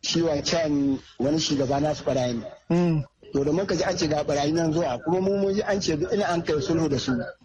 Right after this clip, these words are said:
Speaker 1: ba su taɓa kowa an sun zo.
Speaker 2: Eh.
Speaker 1: Da ma an ka ce a gudu, ni kaina sai na ce, "Malam Abubakar, a ci gaba da wa'azi,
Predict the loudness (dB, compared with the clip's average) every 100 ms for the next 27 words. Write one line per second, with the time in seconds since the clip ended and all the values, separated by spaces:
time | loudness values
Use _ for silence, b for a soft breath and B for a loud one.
0 | _ -18 -8 -4 -2 0 0 2 2 0
1 | -2 -4 -2 0 0 0 -2 0 0 2
2 | 0 -4 _ 0 2 0 -4 -14 _ _
3 | _ 0 2 2 0 -2 0 0 0 2
4 | 2 2 2 0 2 0 0 0 0 0
5 | 0 0 0 0 2 2 0 -2 -4 _
6 | -2 0 0 -2 -2 0 2 2 0 -2
7 | -4 -6